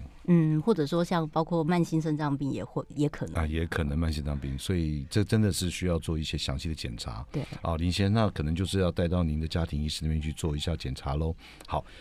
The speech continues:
Speaker 2: 那在我们这个脸-，在我们脸书直播上面呢，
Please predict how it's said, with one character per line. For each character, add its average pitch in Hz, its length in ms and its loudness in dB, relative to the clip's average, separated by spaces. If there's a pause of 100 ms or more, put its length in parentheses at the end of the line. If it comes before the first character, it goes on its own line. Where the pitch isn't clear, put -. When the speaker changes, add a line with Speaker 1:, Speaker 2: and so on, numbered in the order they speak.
(260)
Speaker 2:
那 170 100 6
在 180 140 4
我 143 80 4
们 101 100 4
这 127 80 0
个 117 140 2
脸-， 78 340 0
在 110 140 4
我 87 100 2
们 82 80 4
脸 73 120 0
书 92 120 0
直 78 160 -2
播 85 160 0
上 85 180 2
面 80 160 2
呢， 69 100 0